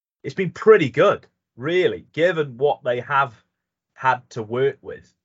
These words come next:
You know, in people like Rogic, Kushlu,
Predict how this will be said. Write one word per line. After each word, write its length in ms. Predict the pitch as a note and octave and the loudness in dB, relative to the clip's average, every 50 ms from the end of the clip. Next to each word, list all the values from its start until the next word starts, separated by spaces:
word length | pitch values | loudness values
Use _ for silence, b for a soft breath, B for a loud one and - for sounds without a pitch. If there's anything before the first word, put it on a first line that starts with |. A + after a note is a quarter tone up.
| _ _ _ _ _ _ _ _ _ | _ _ _ _ _ _ _ _ _
You 80 | - F2+ | -18 -14
know, 220 | F2+ E2+ E2+ E2+ F2+ F2+ - | -14 -14 -14 -16 -18 _ -16
in 220 | A#2 A#2 A#2 A2+ - _ _ | -14 -14 -14 -16 -18 _ _
people 240 | - B2+ A2+ - A2+ | -14 -12 -8 -4 -4
like 140 | G#2 G2+ G#2+ | -4 -4 0
Rogic, 340 | A#2 A#2+ A#2+ A2+ A2+ A#2 G#2+ - - G#2 F#2 | 0 2 2 2 0 -4 -8 -10 -14 -16 -10
Kushlu, 520 | - B2+ A#2 A2 - - A2 G2 F#2+ F#2+ | -8 -8 -8 -8 -6 -6 -6 -6 -6 -8